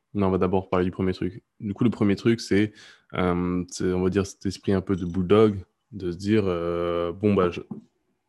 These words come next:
je pousse. Euh, j'ai pas envie, faut que je le... je sais qu'il faut que je le fasse, que ça me sera bénéfique dans le futur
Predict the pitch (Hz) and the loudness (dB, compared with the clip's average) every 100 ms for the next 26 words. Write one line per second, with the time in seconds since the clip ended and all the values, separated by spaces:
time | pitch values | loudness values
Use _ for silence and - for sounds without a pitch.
0 | _ _ _ _ - 104 95 135 123 - | _ _ _ _ -10 -4 0 4 4 2
1 | - _ _ - 95 95 90 90 107 104 | -12 _ _ -8 -2 0 0 2 4 4
2 | 101 120 113 107 92 98 95 - 92 92 | 2 0 0 -4 -2 -4 -6 -6 -8 -4
3 | 104 107 95 92 104 98 98 95 90 - | -2 -2 -2 -2 -2 -2 -4 -4 -6 -4
4 | 90 90 90 98 92 90 - - 110 - | -2 -2 -2 -2 -2 -4 -8 0 0 0